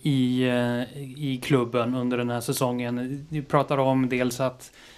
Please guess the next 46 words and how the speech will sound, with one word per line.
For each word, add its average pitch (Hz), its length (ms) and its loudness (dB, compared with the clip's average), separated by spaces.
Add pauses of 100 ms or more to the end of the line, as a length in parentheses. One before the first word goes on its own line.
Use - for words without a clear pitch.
(120)
Liverpool 165 360 2
kanske 165 220 0
är - 20 0
lite 170 180 -2
mer 160 200 4
återhållsamma, 139 800 2
inte 147 180 0
samma 131 300 0
böljande 127 640 2
spel. 139 560 2 (320)
Eh, 131 180 2
försvaret 143 680 2
har 147 180 2
ju 139 260 2
stärkts - 500 -2
upp 127 240 -2
och, 131 160 -2 (320)
och 139 140 10
Liverpool 131 460 0
känns 135 260 0
inte 127 300 0 (360)
lika 143 320 2
instabila. 131 680 2
När 135 80 2
man 139 200 2
gör 151 280 2
ett 135 300 -6
noll 131 240 4
så 135 140 -4
känns 127 280 2
det 151 60 0
inte 135 100 0
som 131 100 2
att 123 120 0
man, 123 260 0 (100)
att - 140 -8
Liverpool 120 380 0
är 123 40 0
tvungna 120 300 0
att 113 80 0
göra 117 360 4
tre 120 300 0
mål 123 220 2
till 156 240 2
för - 140 0
att 123 220 0